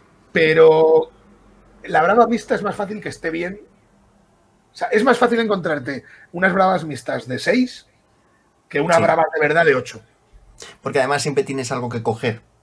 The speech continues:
Speaker 2: Porque, a ver, es muy, es muy raro que las bravas y el, el alioli salgan malos. O sea, uno de los dos tiene que funcionar.
Speaker 1: Algo, algo te vale.
Speaker 2: Entonces,
Speaker 1: Así que
Speaker 2: las
Speaker 1: por eso las
Speaker 2: raviolis
Speaker 1: mixtas, incluso las mixtas, por ejemplo, en la zona de Zamora, Salamanca, León,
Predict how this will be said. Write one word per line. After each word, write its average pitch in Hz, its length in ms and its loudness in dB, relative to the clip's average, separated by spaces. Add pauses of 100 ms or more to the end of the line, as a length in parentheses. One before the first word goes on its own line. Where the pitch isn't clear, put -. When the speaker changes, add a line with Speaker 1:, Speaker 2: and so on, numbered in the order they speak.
(320)
Speaker 2:
Porque, 117 200 -8
a 120 40 0
ver, 123 120 -2
es 139 60 -2
muy, 151 240 0 (340)
es 127 60 -4
muy 135 180 0
raro 117 300 0
que - 80 -8
las 101 140 -4
bravas 117 420 -4
y 113 120 -4
el, 107 140 -2 (280)
el 113 100 -4
alioli 127 260 -2
salgan 104 280 -6
malos. 101 340 -10
O - 60 -20
sea, 113 120 -6
uno 135 140 0
de 135 80 2
los 127 100 -2
dos 120 120 -4
tiene 113 180 -4
que 110 80 -10
funcionar. 113 320 -2
Speaker 1:
Algo, 165 160 4 (140)
algo 165 180 4
te 143 80 -2
vale. 120 320 -4 (480)
Speaker 2:
Entonces, 95 300 -14
Speaker 1:
Así 101 100 -4
que 95 60 -4
Speaker 2:
las 95 120 -2
Speaker 1:
por - 100 -4
eso - 120 -2
las - 100 2
Speaker 2:
raviolis 123 300 -2
Speaker 1:
mixtas, 110 280 -12
incluso 156 360 -8
las 143 180 -6
mixtas, 180 560 -8 (440)
por 156 120 0
ejemplo, 156 460 2
en 139 260 -6
la 123 80 -10
zona 147 220 -6
de 151 100 -2
Zamora, 139 880 -2
Salamanca, 135 640 -4
León, 156 320 -2